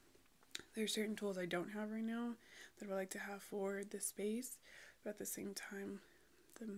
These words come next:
message, the message is source guided, so I feel highly more equipped to share this with you guys. It's just from doing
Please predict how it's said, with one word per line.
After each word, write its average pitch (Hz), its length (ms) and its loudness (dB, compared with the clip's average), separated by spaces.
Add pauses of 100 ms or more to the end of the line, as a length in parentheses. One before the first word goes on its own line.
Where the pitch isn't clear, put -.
(380)
message, 220 500 2 (220)
the - 220 -2
message 196 760 2
is 196 120 -2
source 202 320 -4
guided, - 380 -6
so - 160 -4 (920)
I 196 80 -4
feel 202 460 -6 (960)
highly 214 280 2
more 196 160 -2
equipped - 300 -10
to 214 100 -2
share 208 240 -2
this - 160 -6
with - 80 -8 (100)
you - 140 -8
guys. - 280 -12 (1400)
It's - 240 -2
just - 160 -2
from 214 240 0
doing 196 460 -2